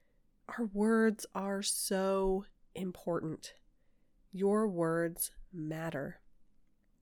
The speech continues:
And in this episode of the Love Your People Well podcast,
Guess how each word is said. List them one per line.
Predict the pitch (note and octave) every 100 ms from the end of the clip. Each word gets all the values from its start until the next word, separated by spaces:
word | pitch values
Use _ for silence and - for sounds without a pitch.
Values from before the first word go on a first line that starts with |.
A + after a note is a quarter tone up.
| _ - - _ _ _
And | G#3 G#3
in | F#3+
this | G3 D4+ -
episode | A#3+ A#3+ A3+ G#3+ G#3 G3 -
of | F3+
the | F#3 F3+
Love | F3 F3+ G#3
Your | A#3
People | A3+ G#3 G#3+ G3+
Well | F#3 F3 F3+
podcast, | - - E3 E3+ E3 D#3 D#3